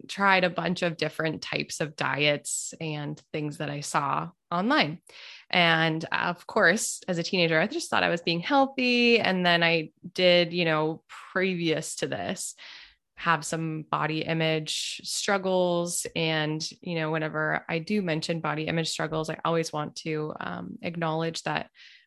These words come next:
I am someone who lives in a smaller body. So I have certain privileges around that. So, um, other folks' experiences would definitely be different than mine. And I don't experience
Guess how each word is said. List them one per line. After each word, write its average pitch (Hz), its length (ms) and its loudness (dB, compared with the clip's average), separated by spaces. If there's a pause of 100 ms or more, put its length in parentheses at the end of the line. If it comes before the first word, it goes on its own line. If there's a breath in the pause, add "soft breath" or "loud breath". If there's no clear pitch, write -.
I 175 80 4
am 165 200 2
someone 165 300 0
who 156 140 -4
lives 185 240 0
in 233 80 0
a 233 40 0
smaller 233 360 4
body. 226 360 4
So 170 200 0
I 156 80 2
have 156 380 2
certain 151 320 -4
privileges 165 540 -2
around 208 360 2
that. 208 320 2
So, 160 320 0 (460 soft breath)
um, 156 340 -2
other 165 220 2
folks' 160 280 -4
experiences 147 840 -4
would 156 100 -4
definitely 151 380 -6
be 143 280 -8
different 165 360 -4
than 185 160 -2
mine. 196 280 2
And 165 120 0
I 147 100 0
don't 147 320 -4
experience 156 560 -6